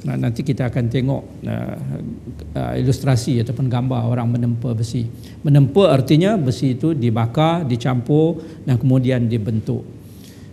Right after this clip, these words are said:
Kalau tidak ditempa, maka ianya tidak diambil kira sebagai keris. Eh, umpamanya kalau kita ada sekeping, uh, besi,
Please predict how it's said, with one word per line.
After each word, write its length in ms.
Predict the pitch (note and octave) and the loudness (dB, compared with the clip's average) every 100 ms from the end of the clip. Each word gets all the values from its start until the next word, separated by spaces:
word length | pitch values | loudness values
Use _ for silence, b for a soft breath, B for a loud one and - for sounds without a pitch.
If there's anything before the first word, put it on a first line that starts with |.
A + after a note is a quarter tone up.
| B - | B 0
Kalau 320 | D#3+ F#3+ C4 | 4 6 4
tidak 320 | G#3+ F#3 D#3 | 4 2 4
ditempa, 560 | D3+ D3+ B2 B2 G#3+ A3+ | 2 4 2 2 0 0
maka 400 | F3 C3 - E3+ | -2 -2 0 0
ianya 320 | C#3+ C3+ D3+ | 2 2 0
tidak 480 | D#3 C#3+ C#3 F3 - | 0 2 2 2 0
diambil 400 | B2+ C3 C3 A2+ | -4 0 0 0
kira 240 | C#3+ C#3 | 0 0
sebagai 400 | B2 B2 A#2+ A#2 | 0 -2 -2 -2
keris. 400 | A#2 C#3+ A2+ - - - - | 0 2 2 0 -10 -18 -12
Eh, 160 | - D3+ | -6 -2
umpamanya 560 | C#3+ B2+ A#2+ B2+ D3+ D3 | -2 0 2 2 0 0
kalau 240 | B2 A#2 | 0 0
kita 240 | A#2+ A#2+ | 0 2
ada 80 | A#2 | 2
sekeping, 640 | A2 E3 A2+ C#3+ A#2+ A#2 G#2 - | 0 -2 0 2 4 2 -2 -6
uh, 320 | B2 A#2+ A#2 A#2 - - - | -4 -2 -2 -4 -6 -14 -8
besi, 480 | A2+ - E3 G#3+ | -6 4 4 4